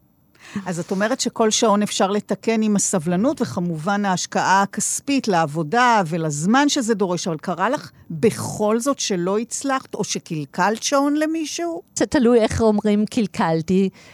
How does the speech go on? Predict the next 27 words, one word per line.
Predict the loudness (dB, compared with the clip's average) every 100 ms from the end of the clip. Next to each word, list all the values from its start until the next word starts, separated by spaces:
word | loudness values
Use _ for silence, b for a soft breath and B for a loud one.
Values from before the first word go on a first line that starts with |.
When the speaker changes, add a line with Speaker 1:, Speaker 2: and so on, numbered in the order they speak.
| B B
Speaker 2:
פעם | 2 2 4 2 0
זה, | 2 2
זה | 4 4 2
עדיין | 2 2 2
היה | 2
לי | 2
את | 2
החנות | 0 2 2 2 0
בתל | 0 2
אביב, | 2 4 4 4 0 0
אני, | 0 2 4 4 4
אה, | 6 6 4 4
רציתי, | 0 -2 0
היה | 2 2
לי | 2 2
לקוחות, | 0 0 -2 2 2 2 0
ממש | 0 2 0 -2
כאילו, | -2 2 2 2 4 2
אה, | 2
התקרבתי | 0 -2 -4 0 0 0 0 0
אליהם | 4 4 4 4
וזה, | 2 2 0 -2 B B B B
הביאה | 0 4 4
לי | 4 2
שעון | 2 4 4
וינאי | 4 2 2 2 4
משקולות. | 2 0 2 2 4 2